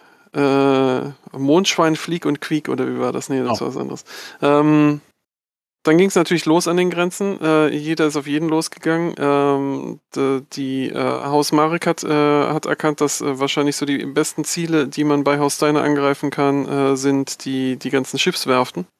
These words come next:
Speaker 1: Das heißt, das war ein primäres Ziel davon und, äh, sobald das dann halt mal in, in, äh, sag mal, so voll angelaufen ist, äh, hat dann Haus Steiner, äh, damit begonnen, äh,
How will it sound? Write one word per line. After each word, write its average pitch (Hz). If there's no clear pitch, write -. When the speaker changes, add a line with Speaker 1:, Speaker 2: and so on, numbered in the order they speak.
Speaker 1:
Das -
heißt, 143
das -
war 143
ein 143
primäres 143
Ziel 143
davon 143
und, 135
äh, 131
sobald 139
das 151
dann 147
halt 143
mal 139
in, 135
in, 135
äh, 139
sag 143
mal, 143
so 139
voll 143
angelaufen 139
ist, -
äh, 135
hat 139
dann 135
Haus 131
Steiner, 131
äh, -
damit 135
begonnen, 131
äh, -